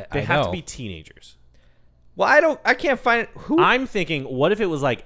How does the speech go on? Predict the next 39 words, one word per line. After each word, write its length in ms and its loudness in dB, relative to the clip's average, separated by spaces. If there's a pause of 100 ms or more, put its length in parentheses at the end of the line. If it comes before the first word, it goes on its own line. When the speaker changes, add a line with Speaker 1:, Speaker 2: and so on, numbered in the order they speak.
(100)
Speaker 1:
Adam 420 0
Brody? 600 -4 (560)
Speaker 2:
Jeez. 920 -8
Speaker 1:
Because 280 -2
that 120 2
would 100 0
have 80 0
been 60 -4
really 220 -2
interesting 320 -10
to 80 -10
Speaker 2:
He's 160 -4
Speaker 1:
see 60 -4
Speaker 2:
too 80 0
Speaker 1:
his, 100 -2
like, 140 0
Speaker 2:
scrawny. 420 -4
Speaker 1:
his, 160 -4
like, 240 -4
twitchy, 380 -6
scrawny 500 -2
nerdiness 840 -4
Speaker 2:
<laughs> 40 -20
Speaker 1:
trying 320 4
to, 60 -2
like, 360 0
Speaker 2:
Trying 200 -2
to 60 -4
drift? 480 -4
Speaker 1:
Yeah. 320 0 (220)
Like, 180 -2
he's 160 -6
basically 560 0
the 120 0
Bow 300 2
Wow 160 4
character, 400 -4
but 260 -6
white, 340 -4